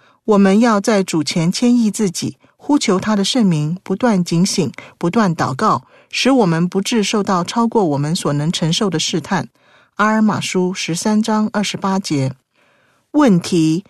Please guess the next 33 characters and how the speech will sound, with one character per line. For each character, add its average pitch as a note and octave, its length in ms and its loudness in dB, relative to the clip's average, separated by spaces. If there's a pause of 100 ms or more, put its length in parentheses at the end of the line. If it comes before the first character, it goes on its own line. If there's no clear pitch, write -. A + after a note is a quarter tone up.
(260)
端 D4+ 280 2
庄 D4 300 2
和 F#3 240 0
贞 C4+ 320 0
洁 E3+ 340 0
有 F#3 220 2
什 F#3+ 160 0
么 D3+ 140 -2
关 G#3+ 320 2
联？ D#3 340 -2 (600)
父 E4+ 180 4
母 F3+ 240 4
要 F#3+ 220 2
如 F3+ 180 0
何 F#3 220 0
教 B3 220 0
导 C#3+ 180 -2
子 F3 220 -2
女 F3 240 2
在 E3+ 260 -2
穿 B3 320 0
着、 E3+ 380 -2 (100)
言 F3 260 2
语 F#3+ 240 0
和 D3+ 220 -6
行 F#3 300 0
为 E3 180 0
上 G#3+ 300 -2 (320)
都 A3 200 2
端 A#3 320 2
庄 A3+ 320 2 (160)
自 G3+ 300 -2
持？ D3 480 -4